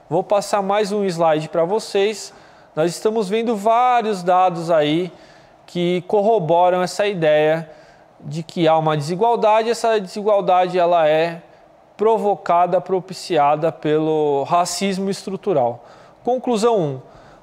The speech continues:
A partir da análise dos dados, verificamos que na Pesquisa Nacional por Amostra de Domicílios Contínua de dois mil e dezoito no Brasil,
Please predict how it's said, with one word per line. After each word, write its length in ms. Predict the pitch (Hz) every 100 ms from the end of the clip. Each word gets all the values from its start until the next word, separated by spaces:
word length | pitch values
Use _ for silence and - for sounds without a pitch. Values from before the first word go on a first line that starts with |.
| -
A 120 | 220
partir 400 | 233 254 233 254
da 140 | 220 226
análise 440 | 190 165 160 180
dos 220 | 190 233
dados, 360 | 185 208 208 202
verificamos 640 | 214 214 202 - 214 208 -
que 120 | 196
na 140 | 190
Pesquisa 480 | 185 202 - 233 226
Nacional 480 | 226 202 220 156 147
por 160 | 175 170
Amostra 500 | 156 139 135 - 139
de 120 | 143
Domicílios 720 | 143 139 139 - 170 151 -
Contínua 640 | 185 175 170 220 262 247
de 100 | 175
dois 220 | 165 170 147
mil 120 | 156
e 40 |
dezoito 440 | 160 156 151 143 151
no 120 | 151
Brasil, 600 | 196 196 165 170 208